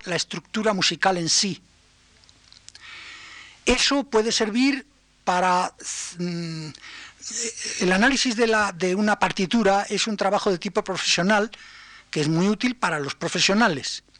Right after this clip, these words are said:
pero que naturalmente al, al interesado en los problemas generales de la música, mm, generalmente le puede decir poco. El análisis sociológico no,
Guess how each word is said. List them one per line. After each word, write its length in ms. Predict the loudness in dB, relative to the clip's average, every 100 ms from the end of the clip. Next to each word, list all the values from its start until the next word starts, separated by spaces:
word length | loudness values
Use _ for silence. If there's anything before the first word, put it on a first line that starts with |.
| -20 -20 -20 -18 -18 -10 0
pero 300 | 2 2 -2
que 100 | -6
naturalmente 720 | -4 0 2 2 0 -2 -4
al, 400 | 0 0 0 -2 -2
al 640 | 0 0 0 0 -2 -2
interesado 580 | -2 0 2 4 4 2
en 80 | -2
los 80 |
problemas 380 | -6 -4 -2 -2
generales 420 | -2 0 0 0
de 80 | 0
la 80 | 0
música, 420 | 0 0 2 0 0 -14 -18 -18 -20 _ -16
mm, 220 | -8 -8 -4
generalmente 480 | -2 2 4 2 2
le 100 | 0
puede 280 | 2 0 0
decir 320 | -6 -6 -8 _ -2
poco. 380 | -2 -2 -20 -20 _ _ _ _ _ -20 -20 -18 -18 -18 -18 -20 -20 -20 _
El 160 | 2 4
análisis 420 | 4 4 2 0
sociológico 800 | 0 0 2 2 0 -2 -2 -2
no, 320 | 0 0